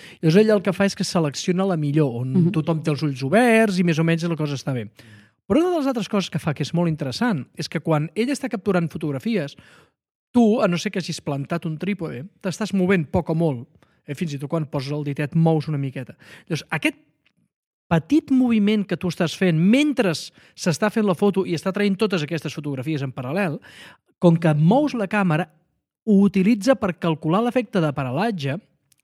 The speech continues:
Speaker 1: el paràllax, i llavors identifica la distància a la que està cadascun dels objectes i ho ajusta per de perfilar millor el,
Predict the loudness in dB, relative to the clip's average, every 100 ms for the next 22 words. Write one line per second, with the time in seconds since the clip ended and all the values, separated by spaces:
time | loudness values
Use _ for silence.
0 | _ -10 0 2 2 -2 -10 -16 -20 -2
1 | 2 4 6 4 4 0 0 0 0 -2
2 | 2 2 2 -2 0 0 0 0 0 2
3 | -2 -2 -2 -2 0 2 2 2 0 -2
4 | -2 -4 -6 -12 -14 -2 2 4 4 4
5 | 6 6 4 -2 -6 -6 -20 _ -2 -2
6 | -2 _ -6 0 2 4 4 4 0 2
7 | 4 4 4 4 4 2 -2 _ _ _
8 | 2 2 4 0